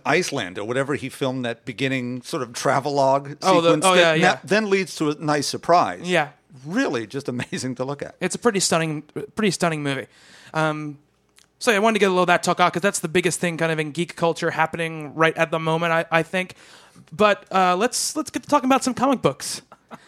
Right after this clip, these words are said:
Speaker 1: Do we
Speaker 2: Uh,
Speaker 1: have to? We're having fun.
Speaker 2: We have to. We have to talk about
Speaker 1: <laughs>
Speaker 2: comic books.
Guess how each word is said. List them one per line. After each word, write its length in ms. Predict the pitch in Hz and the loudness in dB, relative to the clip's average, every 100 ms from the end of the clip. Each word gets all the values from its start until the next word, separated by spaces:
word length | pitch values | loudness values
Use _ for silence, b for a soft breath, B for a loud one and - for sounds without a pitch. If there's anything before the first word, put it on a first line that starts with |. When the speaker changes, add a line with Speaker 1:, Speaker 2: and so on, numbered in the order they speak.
| - | -2
Speaker 1:
Do 80 | |
we 80 | 262 | 2
Speaker 2:
Uh, 40 | 170 | 4
Speaker 1:
have 220 | 240 247 | 4 4
to? 120 | - 302 | 4 4
We're 140 | 214 | 4
having 280 | - - 226 | 0 -4 -6
fun. 320 | - 381 202 | -2 0 0
Speaker 2:
We 160 | 196 233 | 2 4
have 200 | 233 226 | 4 4
to. 80 | 226 | 2
We 100 | 220 | 2
have 100 | 240 | 6
to 60 | 240 | 6
talk 160 | 226 | 6
about 140 | 208 240 | 6 6
Speaker 1:
<laughs> 60 | |
Speaker 2:
comic 120 | 185 | 4
books. 200 | 160 151 | 2 -4